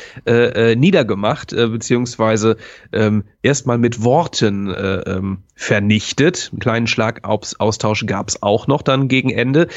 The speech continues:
Äh, The Rock wurde natürlich, äh, mit offenen Armen empfangen. Die Fans waren außer sich, waren aus dem Häuschen.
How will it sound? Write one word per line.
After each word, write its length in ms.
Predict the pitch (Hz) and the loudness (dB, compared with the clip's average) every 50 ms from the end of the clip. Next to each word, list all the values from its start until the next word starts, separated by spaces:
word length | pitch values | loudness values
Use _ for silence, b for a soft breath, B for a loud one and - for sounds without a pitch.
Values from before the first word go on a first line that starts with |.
| B B B B | B B B B
Äh, 80 | - 123 | 2 2
The 60 | 117 | 4
Rock 220 | 113 117 131 - - | 4 4 2 2 2
wurde 160 | 127 127 131 | 2 2 2
natürlich, 920 | 120 117 113 - _ - - - 180 185 160 123 104 - - - - 120 | 2 0 -2 -2 _ -4 0 4 4 4 4 2 0 -4 -8 -10 -10 -6
äh, 140 | 110 107 107 | -4 -2 -2
mit 160 | 104 107 - | -2 -2 -2
offenen 320 | - - 120 - 123 113 104 | -4 -4 -2 0 0 0 0
Armen 320 | 92 104 110 113 123 123 | 0 -2 -2 0 0 -2
empfangen. 540 | - 113 107 - - 113 117 127 131 135 123 | -2 -2 -4 -4 -2 -2 -2 0 0 0 0
Die 80 | 107 95 | 0 -2
Fans 440 | - - 110 110 117 120 117 - | 0 0 0 0 0 -2 -4 -4
waren 240 | - 107 104 107 107 | -2 0 0 0 -2
außer 480 | - - - 113 131 156 - - 135 123 | -2 -2 0 0 0 2 2 2 0 2
sich, 360 | 107 113 127 131 - - - B B B B B B B B B B B - | 2 2 2 2 0 -4 -16 B B B B B B B B B B B -4
waren 140 | - 120 | -2 0
aus 180 | 101 120 127 - | 0 0 0 0
dem 220 | - 185 165 139 | 0 0 0 2
Häuschen. 640 | 131 135 131 135 135 - - - 151 143 139 156 156 | 2 2 2 2 0 -2 -2 -2 0 0 0 -2 -4